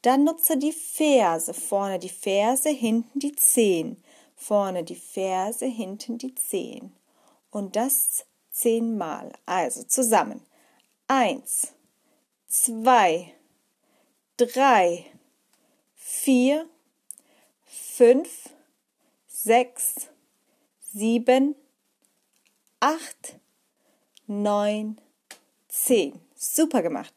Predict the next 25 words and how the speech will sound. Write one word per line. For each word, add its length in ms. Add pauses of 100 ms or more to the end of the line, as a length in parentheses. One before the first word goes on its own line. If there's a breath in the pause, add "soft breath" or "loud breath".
Jetzt 460 (380 loud breath)
mit 260
dem 160
linken 480
Bein. 460
Also 320
wieder 220
nicht 200
vergessen. 540 (380 loud breath)
Vorne 340
die 100
Ferse, 460
hinten 640 (320 soft breath)
das 220
Bein. 360
Ganz 240
schön, 240 (800 soft breath)
äh, 160
schwierig, 800 (160)
<laughs> 240 (480 loud breath)
da 160
nicht 220
umzukippen. 680
Also 240
nochmal. 380